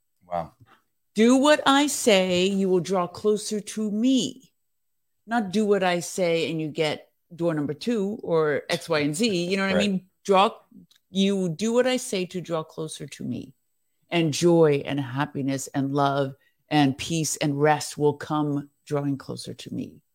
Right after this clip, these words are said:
Speaker 1: Mm. So good. Wow.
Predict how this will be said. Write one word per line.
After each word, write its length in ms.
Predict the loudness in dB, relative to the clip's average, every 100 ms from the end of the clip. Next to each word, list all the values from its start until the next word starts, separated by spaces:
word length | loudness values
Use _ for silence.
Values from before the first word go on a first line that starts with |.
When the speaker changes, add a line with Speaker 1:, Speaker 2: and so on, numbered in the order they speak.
| _ _ _
Speaker 1:
Mm. 120 | -20 _ _ _ _ _ _ -20 _ _ _
So 180 | -12 -10
good. 340 | -8 -8 -8 -12 _ _ _ _ _ _ _ _
Wow. 100 | 2